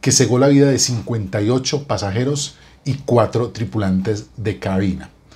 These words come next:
Hasta el momento hay muy poca información porque este accidente ocurrió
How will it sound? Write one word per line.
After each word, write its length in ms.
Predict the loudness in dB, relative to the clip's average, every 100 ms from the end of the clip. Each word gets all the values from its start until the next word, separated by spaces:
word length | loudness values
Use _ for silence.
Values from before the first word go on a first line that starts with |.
| -20 -20 -12 -2
Hasta 280 | 0 2 2
el 60 |
momento 560 | 2 4 4 4 2 2
hay 120 | 0
muy 500 | 0 4 4 4 0
poca 320 | 2 0 0
información 640 | -4 -2 -2 -2 -2 -2 -4 -16 -20 -16 -6
porque 220 | -4 -2
este 180 | -2 -2
accidente 400 | 0 0 2 0
ocurrió 460 | -2 -2 -2 -4